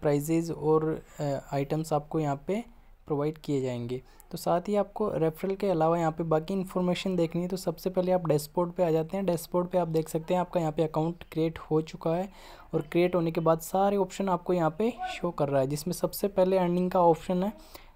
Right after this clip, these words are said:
इसमें माई offers। इसके अंदर आपके number पे या आपकी आईडी पे जो offers आ रहे हैं वो यहाँ पे आप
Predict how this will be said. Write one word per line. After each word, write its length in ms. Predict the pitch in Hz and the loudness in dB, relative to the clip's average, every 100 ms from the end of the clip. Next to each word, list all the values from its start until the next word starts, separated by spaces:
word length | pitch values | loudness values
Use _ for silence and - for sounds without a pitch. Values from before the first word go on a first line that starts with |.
| - | -14
इसमें 480 | 160 160 - 202 247 180 | -8 -8 -4 -4 -4 -2
माई 300 | 156 165 170 | 2 4 4
offers। 560 | 147 - 147 147 - | 2 2 -4 -4 -8
इसके 260 | 160 - 180 | -8 -6 -4
अंदर 180 | 175 175 | 0 2
आपके 260 | 165 - | 2 2
number 360 | 175 165 160 175 | 0 2 2 0
पे 160 | 180 | 2
या 180 | 185 180 | 2 4
आपकी 260 | 160 156 180 | 4 4 2
आईडी 260 | 165 165 | 2 2
पे 140 | 175 185 | 0 -2
जो 180 | 180 165 | 2 2
offers 380 | 160 185 180 | 2 -2 0
आ 80 | 165 | 0
रहे 120 | 170 | 0
हैं 60 | 185 | 0
वो 60 | 185 | 2
यहाँ 200 | 151 - | 2 2
पे 60 | |
आप 180 | 165 156 | 2 0